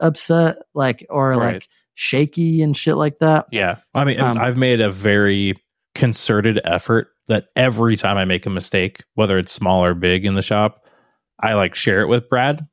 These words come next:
Speaker 2: Just, even if it's something that he never would have known happened, like, "I almost just crashed the probe because I did this." Like, even if it's not a, a full-on mistake, it's just, like, something that almost happened and
Speaker 1: Yeah.
Speaker 2: I caught it. I share it with him just as, like,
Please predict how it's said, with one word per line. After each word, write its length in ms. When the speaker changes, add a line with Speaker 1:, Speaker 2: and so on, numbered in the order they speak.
Speaker 2:
Just, 280
even 200
if 80
it's 120
something 340
that 140
he 80
never 300
would 140
have 100
known 380
happened, 520
like, 200
"I 180
almost 340
just 320
crashed 320
the 80
probe 360
because 300
I 80
did 220
this." 320
Like, 160
even 240
if 80
it's 100
not 140
a, 140
a 80
full-on 560
mistake, 400
it's 140
just, 140
like, 240
something 340
that 140
almost 400
happened 420
and 80
Speaker 1:
Yeah. 120
Speaker 2:
I 40
caught 200
it. 200
I 100
share 260
it 60
with 160
him 220
just 200
as, 120
like, 260